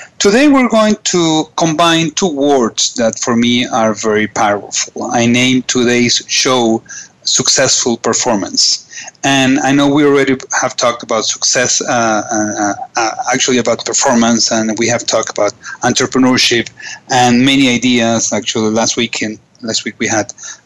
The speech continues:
uh, a topic which is very interesting to me, which is franchising, but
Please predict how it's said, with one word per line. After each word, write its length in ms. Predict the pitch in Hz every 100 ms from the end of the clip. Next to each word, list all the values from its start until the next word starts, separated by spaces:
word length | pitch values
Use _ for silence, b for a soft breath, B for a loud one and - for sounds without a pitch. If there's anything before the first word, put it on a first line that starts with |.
| -
uh, 360 | 113 110 104 117
a 60 |
topic 380 | - 160 143 131
which 200 | 120 -
is 180 | 120 -
very 220 | 127 131
interesting 360 | 120 107 117 107
to 100 | 113
me, 180 | 110
which 180 | 110 104
is 120 | 104
franchising, 720 | - - 107 - 110 117 - 101 B B B
but 180 | -